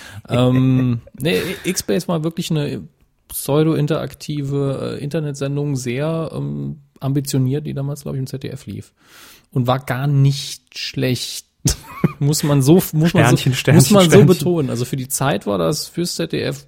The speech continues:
Speaker 1: wow.
Speaker 2: Einundzwanzig Uhr dreißig jedenfalls, am Freitagabend, läuft eine dreißig-minütige Computer- und Videospielesendung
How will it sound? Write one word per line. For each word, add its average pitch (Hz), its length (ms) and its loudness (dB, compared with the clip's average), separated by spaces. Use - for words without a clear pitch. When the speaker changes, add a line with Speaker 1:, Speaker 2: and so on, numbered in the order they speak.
Speaker 1:
wow. 113 360 -6
Speaker 2:
Einundzwanzig 156 720 0
Uhr 131 100 -2
dreißig - 640 -6
jedenfalls, 110 720 -4
am 127 160 -4
Freitagabend, 127 920 -2
läuft 139 400 0
eine 135 180 -2
dreißig-minütige 139 840 0
Computer- 156 480 -4
und 117 200 -4
Videospielesendung 110 1000 -2